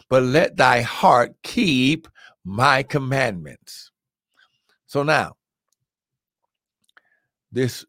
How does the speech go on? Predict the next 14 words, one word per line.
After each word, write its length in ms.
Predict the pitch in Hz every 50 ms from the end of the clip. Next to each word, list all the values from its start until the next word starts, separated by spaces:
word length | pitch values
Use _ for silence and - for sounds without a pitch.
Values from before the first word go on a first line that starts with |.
| _ -
this 260 | 110 113 127 123 113
word 320 | 110 113 120 123 123 123
right 220 | 120 120 113 113 110
here 160 | 117 117 110
would 220 | 107 110 110 107
not 260 | 104 104 113 117 120 117
have 200 | 117 107 98 95
been 240 | 113 113 113 107
the 80 | 107 104
word 400 | 104 101 104 104 104 107 107 104
law. 480 | 101 101 107 107 107 98 87 73 80 82
See, 200 | - - 104 95
this 280 | 101 120 131 127 -
is, 220 | 117 110 104 -